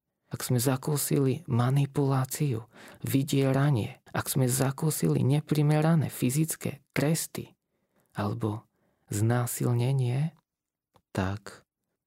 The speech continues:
naše srdce je hlboko zatvorené. Je uzatvorené, pretože to všetko sú rany, ktoré nás uzatvorili pred vzťahmi a zvlášť pred osobou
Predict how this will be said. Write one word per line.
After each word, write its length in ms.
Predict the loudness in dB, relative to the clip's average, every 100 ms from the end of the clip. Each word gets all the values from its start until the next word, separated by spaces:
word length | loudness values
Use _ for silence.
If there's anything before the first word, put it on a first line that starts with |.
| _
naše 320 | -4 -4 -2 -4
srdce 400 | -2 -4 -4 -2
je 160 | -2
hlboko 520 | -4 -6 -4 -6 -4
zatvorené. 840 | -6 -6 -8 -4 -2 -2 -4 -8 -12 _ _ _ -20 -6
Je 220 | -6 -4
uzatvorené, 760 | -4 -2 -2 -4 -2 0 0 -2
pretože 400 | -4 -2 -2 -4
to 220 | -2 -4
všetko 380 | -2 -6 -6 -6
sú 240 | -6 -4 -2
rany, 480 | -2 -2 0 -2 -2 _ _ _ _ _ _ _ _
ktoré 340 | -2 0 0
nás 420 | 0 -2 -4 -8 -14 -20 _ _ -4
uzatvorili 920 | -2 -2 -4 -4 -2 0 -2 -6 -12 _
pred 220 | -6 -4
vzťahmi 580 | -6 -6 -4 -2 -2 -2 -2 _ _ -12
a 40 |
zvlášť 560 | -8 -4 -2 -4 -8 -8
pred 240 | -6 -6 -8 -18 _ _ _
osobou 480 | -8 -6 -2 0 0